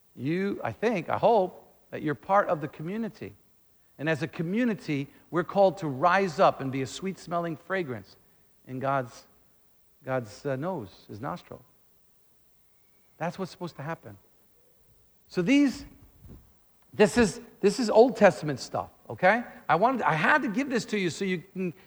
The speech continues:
start with the basis, uh, because to me, and, and I, I, I'll just say it, it, it, it, it, it, it drives me absolutely crazy.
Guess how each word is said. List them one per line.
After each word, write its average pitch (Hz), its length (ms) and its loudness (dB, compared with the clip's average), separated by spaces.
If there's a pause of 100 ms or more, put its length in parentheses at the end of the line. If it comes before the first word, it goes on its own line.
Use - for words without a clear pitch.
(140)
start 247 400 4
with 226 120 2
the 214 80 4
basis, 180 520 2 (480)
uh, 151 300 4 (340)
because 190 400 4 (160)
to 214 120 2
me, 233 340 4
and, 175 140 0
and 175 200 0
I, 180 100 6
I, 180 280 4
I'll 180 140 6
just 196 220 -2
say 202 380 4
it, - 200 -2
it, 160 200 -4
it, 160 120 0
it, 156 360 -4
it, 156 200 -4
it, 151 300 -8
it 131 140 -8
drives 175 400 -2
me 160 240 -6 (160)
absolutely 160 1300 -2
crazy. 131 1040 -2